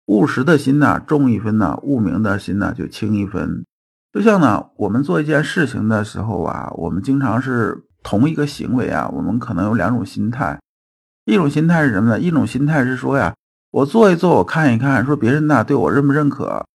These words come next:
能刷一刷存在感。那么这就是什么呢？这个啊，你做的事儿就不是务实，这是务什么呢？这是务名啊。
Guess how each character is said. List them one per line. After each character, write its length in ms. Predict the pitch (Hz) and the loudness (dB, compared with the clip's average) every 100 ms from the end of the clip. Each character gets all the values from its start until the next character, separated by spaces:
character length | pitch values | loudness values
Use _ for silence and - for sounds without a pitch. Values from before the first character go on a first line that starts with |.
| 113 | 2
能 200 | 113 143 | 4 4
刷 300 | 143 135 143 | 0 0 0
一 20 | |
刷 160 | 147 143 | 0 -2
存 260 | - 104 | -2 -2
在 160 | 156 135 | 0 2
感。 360 | 110 - - - _ _ _ _ | 0 -2 -10 -10 _ _ _ _
那 80 | 202 | 2
么 80 | 175 | 4
这 180 | 190 | 2
就 160 | 175 165 | 2 2
是 60 | 107 | 2
什 80 | |
么 120 | 95 104 | 0 -2
呢？ 60 | |
这 220 | 160 165 | 0 0
个 140 | 123 98 | 2 0
啊， 80 | 80 | 0
你 100 | 71 | -4
做 220 | 127 123 | -2 -2
的 80 | 120 | 0
事 120 | 139 | 0
儿 160 | 104 | -2
就 160 | - 120 | -2 -6
不 160 | - 101 | -6 -6
是 120 | 120 | -4
务 220 | 135 127 | -2 -4
实， 280 | - 67 85 | -6 -6 -6
这 100 | 92 | -4
是 80 | 110 | -4
务 180 | 113 110 | -4 -4
什 120 | - | -6
么 100 | - | -8
呢？ 180 | 82 73 | -8 -8
这 120 | - | -8
是 100 | 104 | -10
务 180 | 107 123 | -6 -4
名 260 | 90 - 98 | -4 -4 -4
啊。 240 | 73 - | -6 -8